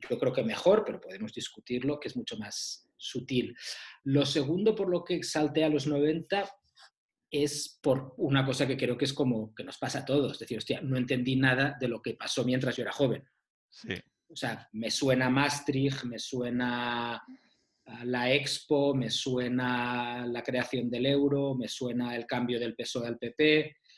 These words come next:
Speaker 1: me suena, mm, la, la tercera vía ya me suena un poco más. Utilizo todo el rato internet y sé que nació en los noventa, pero no me acuerdo muy bien de cómo fue. Entonces,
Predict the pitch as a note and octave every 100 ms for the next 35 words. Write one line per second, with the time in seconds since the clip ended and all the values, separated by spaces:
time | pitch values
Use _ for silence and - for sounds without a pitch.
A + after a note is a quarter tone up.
0 | _ _ - A#2+ A2+ - B2+ B2 A#2+ B2
1 | A#2+ A#2+ A#2+ A#2+ A#2+ A#2+ A2+ A2 _ _
2 | _ _ _ _ _ _ - - - _
3 | - - - C3 A#2+ G#2+ - - G#2 -
4 | - A#2 A#2+ A#2+ A2 A#2 C#3+ A#2 A2 A2+
5 | B2 E3 F#3+ - - - - - D#3 C#3+
6 | C3+ C3+ C3+ C#3+ C3+ C3 C3+ C3+ C3+ C3
7 | D3 C#3+ - C#3 C#3 D#3+ D3+ D3+ C#3 C3
8 | C#3 C#3 C#3+ C#3 B2 C3+ C#3 C#3 B2+ A#2
9 | B2+ C3 B2 C#3 B2 B2 A#2+ A#2+ A#2 A#2
10 | A#2+ A#2+ A2+ A2+ A2+ - D#3+ C#3 D#3 D#3+